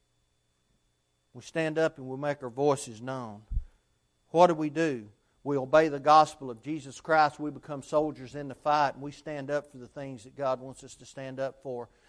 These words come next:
We stand against those things that He hates and He calls abominations.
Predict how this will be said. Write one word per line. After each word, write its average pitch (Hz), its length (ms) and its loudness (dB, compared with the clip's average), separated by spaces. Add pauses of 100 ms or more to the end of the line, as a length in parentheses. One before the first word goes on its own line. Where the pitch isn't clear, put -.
(140)
We 160 120 2
stand 190 320 2
against 175 360 -2
those 165 240 0
things 170 360 -6
that 131 140 -12
He 156 140 -10
hates 147 460 -4
and 131 100 -14
He 147 100 -10
calls 151 380 0
abominations. 139 920 -8